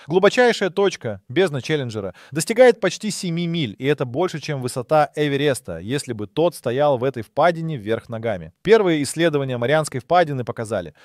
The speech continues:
на таких глубинах царит полная темнота, давление чудовищное, температура стремится к нулю, и жизнь там кажется невозможной. Но позже выяснилось, это не так.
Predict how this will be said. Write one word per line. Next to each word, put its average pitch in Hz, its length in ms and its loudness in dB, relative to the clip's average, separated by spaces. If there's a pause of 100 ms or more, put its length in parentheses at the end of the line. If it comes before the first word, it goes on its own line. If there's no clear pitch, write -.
(120)
на 131 120 0
таких 156 320 -2
глубинах 127 500 -4
царит 131 380 -2
полная 143 340 2
темнота, 117 640 -2
давление 135 580 -2
чудовищное, 127 640 -4
температура 131 600 -4
стремится 139 480 -8
к - 80 -16
нулю, 127 340 -2
и 104 80 -6
жизнь 156 300 -6
там 165 240 -2
кажется 127 420 -4
невозможной. 113 800 -6
Но 104 240 -4
позже 143 360 -4
выяснилось, 110 600 -8 (380)
это 139 240 -4
не 131 100 -6
так. - 320 -10